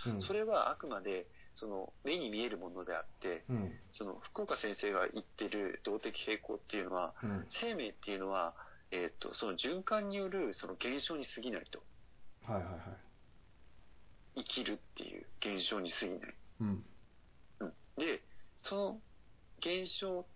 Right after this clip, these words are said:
Speaker 2: ていうのはどういうサイクルで生まれてるかっていうと、もう話が戻るんだけど、弱肉強食なんだよ。
Speaker 1: あー。
Speaker 2: 立場上強い者がいて、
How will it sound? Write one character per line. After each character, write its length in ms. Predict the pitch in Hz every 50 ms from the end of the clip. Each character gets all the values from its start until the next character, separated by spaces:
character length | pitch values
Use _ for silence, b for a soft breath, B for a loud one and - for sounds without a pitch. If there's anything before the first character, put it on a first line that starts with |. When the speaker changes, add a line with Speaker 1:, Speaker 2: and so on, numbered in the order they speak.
| - -
Speaker 2:
て 80 | 190
い 120 | 180 180 175
う 60 | 156
の 140 | 135 135 151
は 280 | 160 151 123 98 - - - -
ど 180 | 120 135 143 165
う 40 | 165
い 80 | 139
う 60 | 107 95
サ 180 | - - 98
イ 80 | 98 98
ク 140 | - 107 101
ル 80 | 92
で 100 | - 101
生 60 | 98
ま 120 | 95 101 95
れ 60 | 95
て 100 | - 98
る 120 | 98 -
か 140 | - - -
っ 40 | - - -
て 140 | - -
い 80 | - -
う 60 | - -
と、 300 | - 403 202 156 - B B B B B B B B B B B B B - - - - - - - - - - - -
も 80 | 110
う 40 | 98
話 300 | - 127 110 104 - 110
が 60 | 90
戻 220 | 82 85 87 90 87
る 60 | 87
ん 40 | -
だ 100 | 87 87
け 60 | -
ど、 60 | - -
弱 260 | - 110 110 - 147
肉 180 | 151 151 - -
強 160 | - - 143 123
食 180 | - 123 127
な 140 | 123 113 101
ん 60 | 85
だ 80 | - 82
よ。 40 | 80 - - - - - - - - - - - - - - - - -
Speaker 1:
あ 60 | - 110 104 101 98 98 95 92 92 90 87 85 85 - - - - - - - - - 127
ー。 40 | 123
Speaker 2:
立 120 | - 175 165
場 120 | 180 175
上 160 | 170 185 175 -
強 320 | - - - 160 165 175
い 40 | 165
者 240 | 131 107 92 90 90
が 120 | 87 87 87
い 20 |
て、 340 | - - - 101 90 85 -